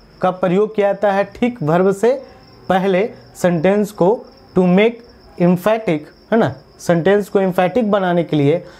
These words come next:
तो we use request, ask, command instead of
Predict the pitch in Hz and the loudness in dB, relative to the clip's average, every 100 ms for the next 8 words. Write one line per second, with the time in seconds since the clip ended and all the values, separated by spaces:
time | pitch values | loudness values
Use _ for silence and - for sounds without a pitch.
0 | - 170 160 175 156 226 220 117 - - | -4 -2 2 2 4 2 2 -2 -12 -20
1 | - - - - 139 170 - 196 202 214 | -20 -20 -16 0 0 2 2 2 2 0
2 | - - - - - - - 175 185 185 | -6 -20 -20 -20 -20 -12 -2 0 0 -2
3 | - - - - - - - 175 175 180 | -10 -20 -20 -20 -20 -8 -2 0 2 0
4 | 196 - - - _ - 180 180 - 269 | -2 -8 -20 -20 _ -6 -2 -2 0 0
5 | 214 220 | 2 0